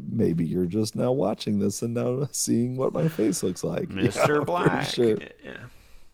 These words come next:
Speaker 1: Yeah, it was, and it seemed like that was just a lot of fun, and that, uh, and that those guys, it, it reminded me of whenever you're just getting done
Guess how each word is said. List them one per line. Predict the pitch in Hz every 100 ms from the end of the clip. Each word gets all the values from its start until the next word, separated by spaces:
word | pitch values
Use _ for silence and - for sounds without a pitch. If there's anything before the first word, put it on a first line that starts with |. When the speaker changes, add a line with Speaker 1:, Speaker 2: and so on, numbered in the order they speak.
| -
Speaker 1:
Yeah, | 208 104 - 131 -
it | 113
was, | 127 131 120 - - - -
and | 147 - - - - - - _ _ _
it | 131 -
seemed | - 165 139
like | 120
that | 107 98
was | 101 98
just | 92 90
a |
lot | 92 92
of | 92
fun, | - 95 98
and | 95
that, | 101 - _ -
uh, | 95 92 92 95 92
and | - 104
that | 92
those | 101 101 95
guys, | 87 90 95
it, | - 120 -
it |
reminded | 110 113 107 117 113
me | 101
of | 95 85
whenever | 92 90 92
you're | 87 85
just | 82 90 -
getting | - 85 85
done | 80 80 85 85